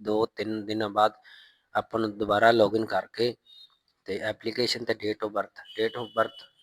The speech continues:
fill ਕਰਕੇ ਤੇ ਐਸ ਬੀ ਆਈ ਪੇ ਜੋ ਵੀ ਇਹਨਾਂ ਰੱਖਿਆ, ਐਸ ਬੀ ਆਈ ਪੇ ਤੇ ਫੀਸ ਪੇ ਹੋਏਗੀ। ਉਹ ਲਿੰਕ ਓਪਨ ਹੋਏਗਾ, ਉਹਦੇ ਵਿੱਚ ਆਪਾਂ ਫੀਸ ਪੇ ਕਰਕੇ ਤੇ ਦੋ ਦਿਨਾਂ ਬਾਅਦ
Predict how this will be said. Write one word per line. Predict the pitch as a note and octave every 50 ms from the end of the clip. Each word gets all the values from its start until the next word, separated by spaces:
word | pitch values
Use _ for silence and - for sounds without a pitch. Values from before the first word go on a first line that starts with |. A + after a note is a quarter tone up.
| _ - -
fill | A2 A2+
ਕਰਕੇ | - - F#2+ F#2 - - - A#2 A#2+ A#2 - _ _ _ _ _ _ _ _ _ _ _
ਤੇ | - G2+ G2+ G2+ - - - - - - - - -
ਐਸ | - A#2+ A#2 - B2
ਬੀ | A#2+ B2
ਆਈ | B2 A#2+ A#2+
ਪੇ | - - A2 A2 A2 A2+
ਜੋ | G#2+ A2 A2+ A2 A2+ A2+
ਵੀ | A#2 A#2 A#2
ਇਹਨਾਂ | A#2 A#2 A2+ A2 A2 G#2+ - - - - - - _ _ _ - -
ਰੱਖਿਆ, | - - - - A#2 A#2
ਐਸ | A2+ - -
ਬੀ | A#2 A#2
ਆਈ | G#2+
ਪੇ | G2+ - - G2
ਤੇ | - - - E2+ D#2 -
ਫੀਸ | - G2+ G#2 G2 - -
ਪੇ | - A2 G#2
ਹੋਏਗੀ। | F2+ E2 E2+ F#2+ A2 A2+ A2+ _ _ _ _ _ _ -
ਉਹ | A2+
ਲਿੰਕ | G#2 G#2 A2 A#2 - A2
ਓਪਨ | G2+ - - A2
ਹੋਏਗਾ, | G2 F2+ G2 G#2 A2 A2
ਉਹਦੇ | G#2+ G#2+ G#2+ G#2+ G#2+
ਵਿੱਚ | G#2 G#2+ - -
ਆਪਾਂ | G2+ G2+ F#2+
ਫੀਸ | - - F#2+ F#2+ - -
ਪੇ | - A2 G#2+
ਕਰਕੇ | G#2 G2+ G2+ G2 - - A2+ A2+ A2 _ - - _ _ _ _ _ _ -
ਤੇ | - A2
ਦੋ | G#2+ - A#2 A2 A#2 B2 C3+
ਦਿਨਾਂ | B2+ B2+ B2+ B2+ A#2+ A2+
ਬਾਅਦ | A2+ A#2 A2+ A2 - -